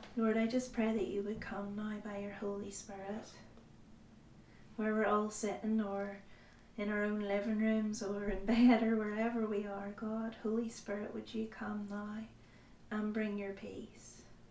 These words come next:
Peace that passes all understanding that we've heard about.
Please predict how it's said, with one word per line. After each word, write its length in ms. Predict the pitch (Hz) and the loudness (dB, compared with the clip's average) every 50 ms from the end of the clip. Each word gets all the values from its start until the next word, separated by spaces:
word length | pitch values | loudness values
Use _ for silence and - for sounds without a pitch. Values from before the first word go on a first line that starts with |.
| - - - - - - - - - - - - - - - - - - - - - - - - - - | -20 -20 -20 -20 -20 -20 -20 -20 -20 -20 -20 -20 -20 -20 -20 -20 -20 -20 -20 -20 -20 -20 -20 -20 -6 -2
Peace 300 | 240 233 226 226 - - | 0 2 2 0 -2 -4
that 200 | - 226 - - | -8 -8 -8 -6
passes 500 | - 233 220 214 214 - - 214 208 220 | -6 -6 -6 -6 -6 -8 -8 -8 -6 -4
all 240 | 208 208 208 202 | -4 -2 -2 -4
understanding 920 | 202 196 196 196 190 190 - - - - 185 - - - 208 226 214 202 202 | -4 -6 -8 -10 -12 -12 -10 -10 -10 -10 -10 -10 -10 -10 -8 -6 -4 -2 -2
that 140 | 214 - - | -2 -2 -2
we've 180 | 226 202 208 202 | -4 -4 -6 -6
heard 300 | - 202 196 196 202 208 | -6 -6 -6 -6 -6 -6
about. 420 | 208 - - 220 220 226 226 247 | -8 -8 -6 -6 -4 -4 -6 -8